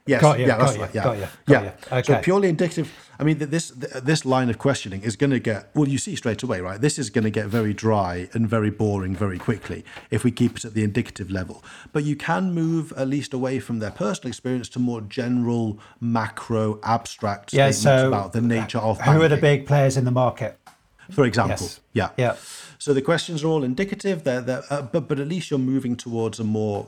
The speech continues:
Speaker 1: a, a broader context than just the student's, the learner's personal life.
Speaker 2: Yeah.
Speaker 1: More interesting, though, is to look at the interpretive and the creative levels and how you can take them from the personal to the principal.
Speaker 2: Sure.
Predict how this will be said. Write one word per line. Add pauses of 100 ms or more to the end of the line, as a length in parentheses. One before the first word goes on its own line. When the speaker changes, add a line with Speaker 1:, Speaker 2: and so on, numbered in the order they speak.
Speaker 1:
a, (160)
a
broader
context
than
just
the
student's,
the
learner's
personal
life.
Speaker 2:
Yeah. (320)
Speaker 1:
More
interesting,
though, (120)
is
to
look
at (340)
the
interpretive
and
the
creative
levels
and
how
you
can
take
them
from
the
personal
to
the
principal.
Speaker 2:
Sure.